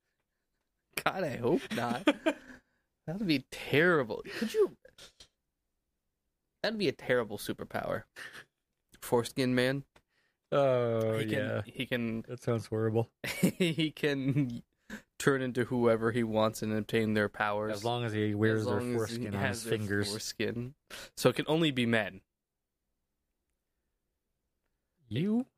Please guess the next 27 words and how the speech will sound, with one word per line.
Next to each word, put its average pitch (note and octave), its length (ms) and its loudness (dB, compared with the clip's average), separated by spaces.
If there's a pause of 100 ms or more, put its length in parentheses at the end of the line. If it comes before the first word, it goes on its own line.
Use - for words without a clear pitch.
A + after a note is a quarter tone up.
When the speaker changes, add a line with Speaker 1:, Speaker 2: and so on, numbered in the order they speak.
(260)
Speaker 1:
Uh, C#3 60 -6
Speaker 2:
sexist D3+ 800 -2
bastard. F#3 580 2 (500)
Speaker 1:
It B2+ 120 -2
can C#3 160 0
only C3 280 4
Speaker 2:
I A#2 160 -2
Speaker 1:
be - 60 -12 (140)
Speaker 2:
can't G3+ 400 0
believe F#3 640 4 (1040)
this E3+ 100 -2
is E3+ 220 4
coming F#3 340 2
out F3+ 260 2
now. E3 460 2 (440)
<laughs> - 1700 -10
On E3+ 140 -2
episode E3+ 760 4 (1040)
one G#3 180 2
hundred G3 340 2
and D3 100 2
sixteen, - 800 4
we A#2+ 80 4
find D3+ 320 4
out D3 160 2
you're C#3 120 0
sexist, - 720 0